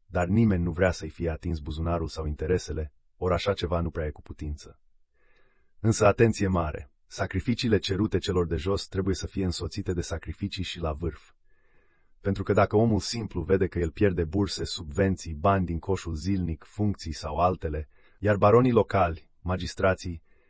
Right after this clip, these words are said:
directorii de regii și parlamentarii își păstrează pensiile speciale mai mari decât leafa președintelui și sporurile de stres pentru pixuri uzate,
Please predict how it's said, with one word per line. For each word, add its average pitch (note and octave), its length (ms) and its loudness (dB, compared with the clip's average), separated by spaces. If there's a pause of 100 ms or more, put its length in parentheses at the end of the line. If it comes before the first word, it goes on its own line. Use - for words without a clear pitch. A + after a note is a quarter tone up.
(100)
directorii G#2+ 480 4
de F#2+ 100 4
regii F#2+ 280 4
și E2 140 -6
parlamentarii F2 840 0 (100)
își - 140 -8
păstrează A2 420 4
pensiile G2 400 0
speciale F#2+ 500 -2
mai E2 160 -2
mari F2+ 260 -2
decât E2 240 -8
leafa F2 320 -2
președintelui D#2 840 -8
și - 140 -16
sporurile F#2 500 -2
de E2 100 -6
stres - 400 -4
pentru D#2+ 280 -8
pixuri F2+ 400 -8
uzate, E2 500 -6